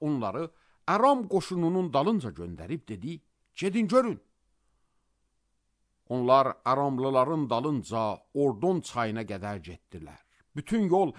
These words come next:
Aramlıların tələsikdən atdıqları paltar və əşyalarla dolu idi.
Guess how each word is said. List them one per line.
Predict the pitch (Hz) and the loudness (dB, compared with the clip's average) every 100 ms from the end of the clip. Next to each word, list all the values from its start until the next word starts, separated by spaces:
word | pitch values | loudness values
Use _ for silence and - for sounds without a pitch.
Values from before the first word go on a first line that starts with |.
| - - | -14 -8
Aramlıların | 180 208 196 190 196 202 240 254 196 | -2 0 0 0 2 2 2 0 -2
tələsikdən | 165 214 220 - 190 - 294 277 | -4 2 2 0 -10 2 4 4
atdıqları | 202 - 202 175 175 226 254 | 2 2 0 2 2 4 0
paltar | - 180 147 - - 208 | 2 2 2 2 4 4
və | 143 - | 2 -4
əşyalarla | 143 - - 110 120 139 90 80 - _ _ - | -6 -6 -6 -2 0 -2 -4 -14 -16 _ _ -10
dolu | 98 147 190 | -6 -6 -8
idi. | - _ | -16 _